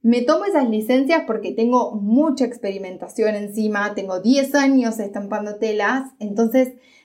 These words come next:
sé hasta dónde puedo jugar, hasta dónde es el límite, y mi límite siempre es la calidad. Vengo del diseño, entonces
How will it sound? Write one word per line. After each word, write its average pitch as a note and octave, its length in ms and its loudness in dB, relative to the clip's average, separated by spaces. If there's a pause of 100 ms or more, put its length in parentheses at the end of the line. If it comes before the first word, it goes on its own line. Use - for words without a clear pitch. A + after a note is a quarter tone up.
sé C#4 500 -2
hasta G#3+ 320 -6
dónde C4+ 320 2
puedo A#3+ 300 0
jugar, A3 520 -2
hasta G3+ 280 -10
dónde B3 260 2
es C4+ 100 -6
el G#3+ 160 -2
límite, B3 640 0 (260)
y A3 140 -2
mi A3+ 100 4
límite C#4 460 4
siempre D4+ 720 2
es A#3+ 220 0 (100)
la G#3+ 220 0
calidad. F#3+ 560 -6
Vengo B3 360 4
del A3+ 200 2
diseño, C4+ 580 2
entonces A#3 480 -2